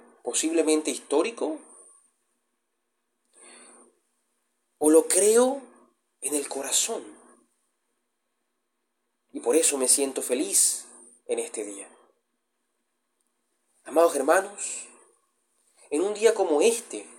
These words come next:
donde nuestro Señor venció la muerte, entonces, ¿dónde está el temor a la muerte ahora? ¿Por qué tener temor a la muerte?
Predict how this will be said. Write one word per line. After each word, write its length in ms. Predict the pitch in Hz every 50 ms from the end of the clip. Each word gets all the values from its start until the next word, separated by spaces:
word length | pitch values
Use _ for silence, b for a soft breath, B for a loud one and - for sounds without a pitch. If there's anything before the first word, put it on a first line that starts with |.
| - _ _ _ _ _ _ _ _ _ _ _ _ _ _ _ _ _ _ _ _ _ _ _ _ _ _ _ _ _ _ _ _ _ _ _ _ _ _ _ _ _ _ _ _ _ _ _ _ _
donde 220 | - 127 123 120 120
nuestro 200 | 113 - - -
Señor 320 | - 107 113 131 143 143
venció 320 | 131 127 117 113 - 147
la 100 | 143 135
muerte, 480 | 123 123 139 170 196 208 - - 202 - - - - - - _ _ _ _ _ _ _ _ _ _ _ _ _ _ _ _ _ _ _ _ _ _ _ _ _ _ _ _ _ _ _ _ _ _ _ _ _ _ _ _ _ _ _
entonces, 880 | - 135 131 - 180 185 180 - 190 190 - - - - - - - - - _ _ _ _ _ _ _ _ _ _ _ _ _ _ _ _ _ _ _ _ _ _
¿dónde 380 | _ 123 - 190 233 240 254 -
está 280 | - - - - 123
el 120 | 123 127 120
temor 360 | - 120 113 117 113 117 113
a 40 | 110
la 100 | 110 107
muerte 340 | 107 107 107 107 107 - 107
ahora? 320 | 101 101 104 107 101 98 - - _ _ _ _ _ _ _ _ _ _
¿Por 160 | _ 131 - -
qué 160 | - 285 294
tener 300 | - 214 120 113 107 110
temor 280 | - 104 98 98 101
a 40 | 98
la 80 | 98 95
muerte? 300 | 98 98 95 - -